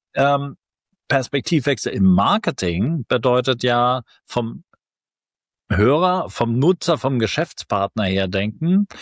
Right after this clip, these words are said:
Und, ähm, jetzt hab, dann hast du ja wunderbarerweise dieses Binder-, Binnenschiffer-Beispiel gebracht.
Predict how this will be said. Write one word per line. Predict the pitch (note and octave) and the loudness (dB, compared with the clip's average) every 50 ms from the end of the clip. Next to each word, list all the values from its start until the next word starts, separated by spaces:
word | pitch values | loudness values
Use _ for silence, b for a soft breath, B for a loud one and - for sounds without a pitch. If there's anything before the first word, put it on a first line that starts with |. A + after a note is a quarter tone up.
| B B B B B B B | B B B B B B B
Und, | C#3 C3 C3 C3 C3 B2+ A#2+ G2+ C#3+ | 0 2 2 2 0 0 -2 0 0
ähm, | C3 B2+ B2+ B2 B2+ B2 B2 A#2+ A#2+ A#2+ B2 - - - - _ _ _ C3+ | 2 2 2 2 4 2 2 2 0 -2 -4 -8 -12 -20 -20 _ _ _ -2
jetzt | C3 B2+ A#2+ - | -2 -2 0 0
hab, | B2+ C3+ - - - _ _ _ _ _ _ _ _ | -2 -4 -4 -6 -14 _ _ _ _ _ _ _ _
dann | - - G2+ F#2 D#2+ D2+ F#2 | -8 -4 -4 -2 -2 -2 -2
hast | G#2+ A2 - - | -2 -2 -2 0
du | C3+ | 0
ja | A#2+ A#2 A#2 A#2 A2+ A2+ A2+ A#2 A#2 G#2 G#2+ - - | 2 2 2 2 0 0 0 -2 -4 -6 -8 -10 -10
wunderbarerweise | A#2 A2+ A#2+ B2+ B2+ C3 B2+ A#2 A2+ G#2+ G#2 G2+ F#2+ G#2 A2+ C3 C#3 C3 C3 G#2+ | -6 -2 0 0 2 0 0 0 0 0 0 0 0 0 0 0 0 0 0 0
dieses | G#2+ G2+ F#2 G2 | 0 -2 -2 -2
Binder-, | A2+ D3 D#3+ F#3 F3+ E3+ E3+ E3 D#3+ D#3+ D3+ | -2 -2 0 2 2 2 2 2 0 0 0
Binnenschiffer-Beispiel | A#2 C#3+ E3+ G3 G3+ - - G3 F3+ - F3 E3+ D#3+ C#3+ C#3 B2 C#3 F3 E3 - - - F3 F3+ F3+ F#3 F#3+ F3+ | 0 2 2 2 2 0 0 -2 0 2 2 2 2 2 0 0 0 0 -2 -4 -6 -4 -2 2 2 2 2 2
gebracht. | D#3+ F3+ - - E3 F#3+ G3 - - - - - | 0 -2 -4 -2 -2 -2 -2 -4 -8 -14 -18 -18